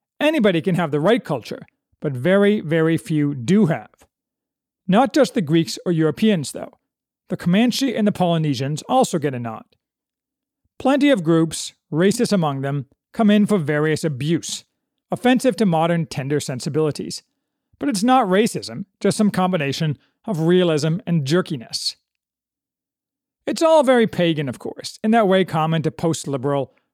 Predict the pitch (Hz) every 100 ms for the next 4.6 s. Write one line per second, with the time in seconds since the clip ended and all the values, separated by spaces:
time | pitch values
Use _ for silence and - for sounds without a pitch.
0 | _ - 151 - - 196 - 110 - -
1 | - _ _ _ _ _ _ _ 190 294
2 | 302 220 208 185 185 185 165 165 160 143
3 | - _ - 240 247 190 160 131 156 139
4 | 123 165 143 98 - -